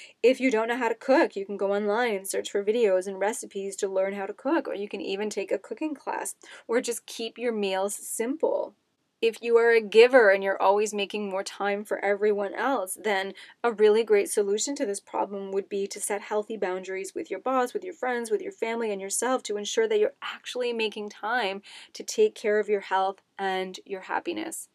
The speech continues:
What are some solutions, even if they seem ridiculous, that you can possibly shift your focus towards what you want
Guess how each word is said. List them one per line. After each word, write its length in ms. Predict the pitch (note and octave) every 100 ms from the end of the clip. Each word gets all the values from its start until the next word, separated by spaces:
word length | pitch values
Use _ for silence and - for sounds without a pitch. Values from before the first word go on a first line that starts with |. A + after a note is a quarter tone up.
| _ _ _ _ _ _ _ _ _ _ _ _ G#3+ G#3
What 280 | B3 C4+ -
are 360 | B3+ C4+ C#4
some 280 | C#4 - B3+
solutions, 960 | C4 - B3+ A3 B3 B3 G#3 F#3+ F#3 -
even 560 | - C4+ C#4+ D4 E4 D#4
if 220 | - B3+
they 160 | B3+ B3+
seem 300 | - A#3 A3+
ridiculous, 800 | A3 F#3+ G3+ G#3+ G3 F3+ F#3 - -
that 120 | F#3
you 100 | G#3+
can 200 | A3+ G#3+
possibly 640 | - - A#3 - C4+ C4+
shift 320 | C4 B3+ A3
your 80 | A3
focus 500 | G3+ G#3+ G#3 G3 F#3+
towards 1300 | - G3+ F#3+ G3+ G#3 B3 C4+ C4+ C4 A3 G3 F#3 - - - -
what 520 | F#3+ F#3+ G#3 A#3 -
you 140 | B3+
want 580 | A3 G3 A3+ B3+ F#3+ -